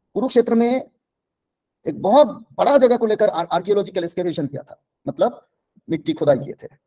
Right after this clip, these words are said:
खुदाई करके वो ढूंढ रहे थे महाभारत में जो इतना बड़ा जंग की कहानी है, उसका कोई प्रमाण अगर मिल जाए तो प्रमाण कर देंगे महाभारत इतिहास है।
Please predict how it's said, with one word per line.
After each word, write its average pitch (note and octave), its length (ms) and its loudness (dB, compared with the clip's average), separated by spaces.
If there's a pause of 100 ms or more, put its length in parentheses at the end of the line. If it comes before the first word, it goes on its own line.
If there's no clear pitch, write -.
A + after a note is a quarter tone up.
(320)
खुदाई E3 180 2
करके F3 200 4
वो F3+ 80 6
ढूंढ B3+ 260 6
रहे G3 140 -2
थे D3 260 -10 (240)
महाभारत C4 460 -2
में B3+ 80 -2
जो A#3 80 -6
इतना C#4+ 240 -2
बड़ा B3+ 180 -2
जंग A3+ 220 -2
की A3 80 -12
कहानी G#3 280 -4
है, E3+ 280 -4
उसका A3+ 200 -4
कोई A3+ 120 -2
प्रमाण C4 340 4
अगर A#3 200 4
मिल G#3 120 -4
जाए F#3 120 2
तो G3+ 120 -2 (480)
प्रमाण A3+ 200 2
कर B3 120 4
देंगे B3 200 -2
महाभारत A#3+ 300 -2
इतिहास C4 260 2
है। C4+ 60 -4